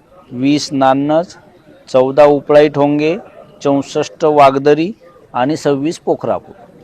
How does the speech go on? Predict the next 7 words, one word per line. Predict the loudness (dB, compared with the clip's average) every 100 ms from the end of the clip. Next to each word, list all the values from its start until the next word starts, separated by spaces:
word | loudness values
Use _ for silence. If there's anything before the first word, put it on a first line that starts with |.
| _ -20 -20 -20 _
हे | -4
सर्वसाधारणचे, | 0 0 0 0 0 0 -2 -4 -8 -8 -6
सॉरी, | -4 -4
नागरिकांच्या | -2 -2 -2 -4 -4 -4
मागास | -4 -4 -6
प्रवर्गातील | -6 -4 -4 -4 -6 -10
सर्वसाधारण | -4 -2 0 0 -2 -2 -6